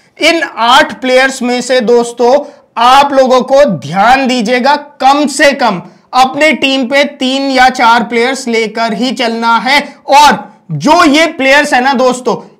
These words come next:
इन्हीं प्लेयर्स में से आप लोगों को कल के मैच के वीसी कंटेंडर भी मिलेंगे। इसे भी आप लोग चाहो तो नोट डाउन करके रख लीजिएगा। वाइस कैप्टन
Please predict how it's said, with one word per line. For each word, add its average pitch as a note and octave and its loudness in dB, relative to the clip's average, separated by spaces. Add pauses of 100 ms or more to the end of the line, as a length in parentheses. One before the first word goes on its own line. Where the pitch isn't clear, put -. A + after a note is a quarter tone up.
(160)
इन्हीं E4+ 0
प्लेयर्स D4 0
में C4 -2
से C#4 -6
आप A#3+ 0
लोगों B3 0
को B3+ -4
कल B3 -2
के B3 -4
मैच G#3+ -2
के C4 -6
वीसी G#3+ -4
कंटेंडर G3+ -4
भी G#3+ -4
मिलेंगे। A3+ -2 (240)
इसे A#3+ -2
भी B3+ -2
आप A3+ 2
लोग A#3 -4
चाहो A3 2
तो A#3+ -4
नोट A#3 -2
डाउन A3+ -2
करके A3+ -4
रख G#3+ -4
लीजिएगा। D#3+ -6 (760)
वाइस C#4+ 2
कैप्टन D#4 2